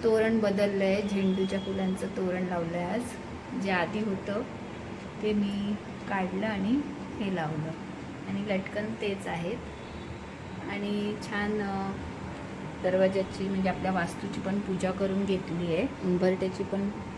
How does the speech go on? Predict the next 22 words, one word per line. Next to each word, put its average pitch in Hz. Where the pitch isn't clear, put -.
पूजा 185
करून 190
झाली 170
आहे 190
आणि 196
घरात 196
पण 214
सगळं 202
पुसून 208
गोमूत्र 196
वगैरे 190
हे 202
करून 196
साफ 185
करून 202
सगळी 190
पूजा 190
बिजा 190
आवरून 180
झाली 214
आहे 170
माझी. 151